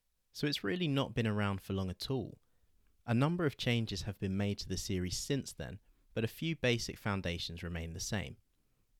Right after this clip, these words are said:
Firstly, Formula E is a single-seater racing series,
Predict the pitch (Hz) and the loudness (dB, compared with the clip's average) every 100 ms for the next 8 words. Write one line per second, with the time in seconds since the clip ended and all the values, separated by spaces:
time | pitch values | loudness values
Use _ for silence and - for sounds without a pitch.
0 | - - - - 92 90 - 98 139 - | -20 -20 -20 -2 0 0 0 -2 -2 2
1 | 123 127 120 98 110 - 95 101 - 135 | 4 6 4 4 2 2 -2 -4 -2 -2
2 | 135 131 - 95 - 92 123 131 - 82 | 0 -2 -2 -2 -2 0 0 0 -6 -8
3 | - 71 71 - | -8 -6 -6 -10